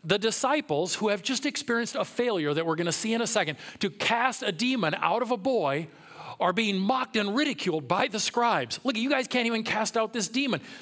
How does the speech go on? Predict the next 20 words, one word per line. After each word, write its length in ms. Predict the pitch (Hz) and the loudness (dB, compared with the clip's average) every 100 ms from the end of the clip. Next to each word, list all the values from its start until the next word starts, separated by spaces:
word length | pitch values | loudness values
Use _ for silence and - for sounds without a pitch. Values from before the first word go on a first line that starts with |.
| - | -8
What, 180 | - 269 | -4 0
what 100 | 302 | 0
is 100 | 269 | 0
the 60 | 214 | -2
point 260 | - 196 | 0 -2
of 60 | 165 | 0
following 420 | 160 147 139 131 | 0 0 0 -2
Jesus? 500 | 120 120 107 - - - - _ _ - | -2 -4 -4 -8 -10 -10 -20 _ _ -4
Should 340 | - 302 311 | 0 0 0
you 160 | 285 233 | 0 0
even 240 | 185 180 | 0 0
be 100 | 160 | 0
following 520 | 151 156 143 139 127 | 0 0 0 0 -2
Jesus?" 600 | 123 120 107 127 123 - - - _ _ _ _ _ - _ _ _ - | -2 -2 -4 -4 -2 -2 -2 -18 _ _ _ _ _ -20 _ _ _ -10
And 100 | 123 | -6
they're 140 | 127 | -4
arguing 440 | - 185 160 117 107 | -2 -4 -4 -6 -4
back 300 | 139 139 - | -4 -4 -6
and 120 | 127 | -6
forth 580 | - 151 135 120 - | -4 -2 -2 -6 -10